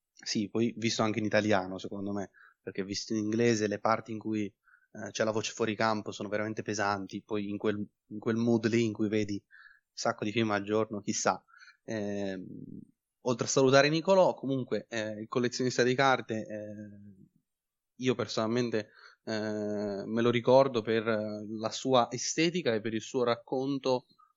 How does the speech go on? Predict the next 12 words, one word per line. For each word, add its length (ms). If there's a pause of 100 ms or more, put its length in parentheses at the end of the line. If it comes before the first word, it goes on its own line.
ehm, 680
sull'azzardo 1200
e 60
sul, 340 (1400)
eh, 560
e 40
sul 580
mondo 420
dei 120
casinò, 540
che, 260
eh, 640